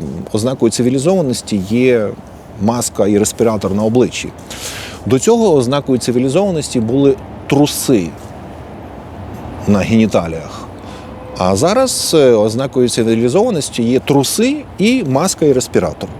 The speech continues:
Тобто людина повинна ходити в масці і респіраторі. Це на повному серйозі все наводилося. І,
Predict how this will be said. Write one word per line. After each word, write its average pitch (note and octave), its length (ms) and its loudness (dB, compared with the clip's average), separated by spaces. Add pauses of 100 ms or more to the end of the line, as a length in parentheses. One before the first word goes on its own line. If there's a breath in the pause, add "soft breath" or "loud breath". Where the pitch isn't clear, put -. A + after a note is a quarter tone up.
(100)
Тобто A#2+ 220 2
людина G#3 320 0
повинна C#3 260 2
ходити B2+ 280 2
в G#2+ 80 0
масці D3 300 0
і - 20 4
респіраторі. G#2+ 480 0
Це F3+ 140 2
на F#3+ 100 4
повному C#3 420 2
серйозі A#2+ 380 0
все G2+ 340 -6 (200)
наводилося. E3 720 0 (1700 loud breath)
І, E3 400 4